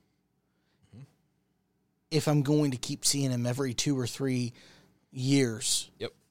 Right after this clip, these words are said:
Speaker 1: In a courtroom?
Speaker 2: Behind the wheel of a car, obviously drunk.
Speaker 1: At some point, and it's, it's grim, but at some point,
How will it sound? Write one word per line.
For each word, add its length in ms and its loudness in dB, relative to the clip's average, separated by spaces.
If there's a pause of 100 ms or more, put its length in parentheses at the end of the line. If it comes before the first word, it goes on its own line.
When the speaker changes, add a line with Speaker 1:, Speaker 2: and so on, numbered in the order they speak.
(520)
Speaker 1:
In 100 0
a 40 -6
courtroom? 340 0 (1600)
Speaker 2:
Behind 400 0
the 60 0
wheel 220 0
of 100 -6
a 40 -8
car, 340 -2
obviously 460 -4
drunk. 340 -16 (200)
Speaker 1:
At 180 -6
some 300 2
point, 400 -2 (1120)
and 140 -2
it's, 220 -6
it's 200 -6
grim, 600 -4 (1120)
but 140 -4
at 180 -4
some 480 -4
point, 800 -4